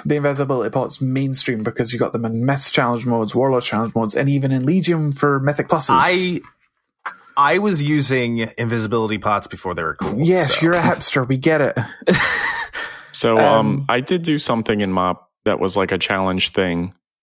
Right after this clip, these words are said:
Speaker 3: for healing, in some kind of a temple. What was that?
Speaker 1: That was the Proving Grounds.
Speaker 2: Proving
Speaker 1: That was the
Speaker 2: Grounds.
Speaker 1: introduction of the Proving Grounds, which in itself was a challenge. I don't, I can't believe we missed off Proving
Speaker 2: Well,
Speaker 1: Grounds.
Speaker 2: there was,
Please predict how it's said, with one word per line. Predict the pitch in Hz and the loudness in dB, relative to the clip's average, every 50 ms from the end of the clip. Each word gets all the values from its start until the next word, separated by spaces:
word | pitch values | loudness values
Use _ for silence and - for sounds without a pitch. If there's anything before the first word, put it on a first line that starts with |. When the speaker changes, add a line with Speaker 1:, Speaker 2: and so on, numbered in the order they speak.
| _ _ _ | _ _ _
Speaker 3:
for | - 101 92 | -6 -4 -4
healing, | 87 - 107 101 101 104 107 110 123 135 131 _ _ _ _ _ _ _ - | -2 -2 -2 0 0 0 -2 -2 -4 -8 -10 _ _ _ _ _ _ _ -4
in | 98 95 | -2 -2
some | - 117 104 | -2 -2 -2
kind | 101 107 95 | -2 -2 -4
of | 90 - | -2 -2
a | 87 | -4
temple. | 85 - 101 92 92 - 110 110 110 123 117 | -4 -4 -4 -4 -2 -2 -2 -2 -4 -4 -4
What | 101 104 78 | -4 -2 -2
was | 90 92 - | -2 -2 0
that? | - 90 85 - 139 135 | 0 0 0 0 0 0
Speaker 1:
That | 147 143 143 143 143 - - - - | 0 0 0 0 -2 -4 -6 -6 -2
was | 151 143 143 143 139 135 135 - | -2 0 0 0 -2 -2 -4 -2
the | - 143 135 131 131 131 127 131 | -2 -2 0 0 0 -2 -2 -2
Proving | 131 - - 233 240 240 202 | 0 0 2 2 2 2 0
Grounds. | 165 131 117 110 104 - | 0 0 0 -2 -2 -2
Speaker 2:
Proving | 160 139 131 | -2 0 0
Speaker 1:
That | 143 - - | 0 0 0
was | 135 135 | 0 0
the | 147 147 | 0 0
Speaker 2:
Grounds. | 147 143 | 0 0
Speaker 1:
introduction | - 151 151 - - - - 151 | 0 0 0 -2 -2 -4 -4 -4
of | 139 135 | -4 -2
the | 143 | 0
Proving | 139 190 208 214 226 208 | 0 0 0 0 0 0
Grounds, | 185 165 139 120 110 104 135 139 | 0 0 0 -2 -2 -4 -2 -2
which | 143 165 156 - - | -2 -2 -2 -2 -2
in | - 175 240 302 | 0 0 2 0
itself | 269 214 - - 220 233 262 214 151 135 - | 0 -2 0 0 2 2 4 2 0 0 -2
was | 135 127 135 131 135 135 | 0 2 2 2 2 0
a | 160 | 0
challenge. | - - 214 294 302 214 127 113 110 110 - | 0 0 0 0 0 0 -2 -2 -4 -4 -2
I | 123 - 127 127 | -2 0 0 -2
don't, | 123 - 120 120 95 - - | -2 -2 -2 -2 -2 -2 -4
I | - | -2
can't | - 135 120 110 | -2 -2 0 0
believe | 131 131 151 | 0 0 0
we | 156 | 0
missed | 147 131 113 - - | -2 -2 -2 -2 -2
off | 135 135 - | -2 0 0
Proving | 185 208 254 285 135 | 0 2 2 2 2
Speaker 2:
Well, | 208 208 | 4 4
Speaker 1:
Grounds. | 190 202 170 - - - 120 | 4 2 0 -2 -6 -4 -2
Speaker 2:
there | 117 143 147 151 | 0 0 0 2
was, | 160 170 156 - - | 0 -2 -2 -4 -10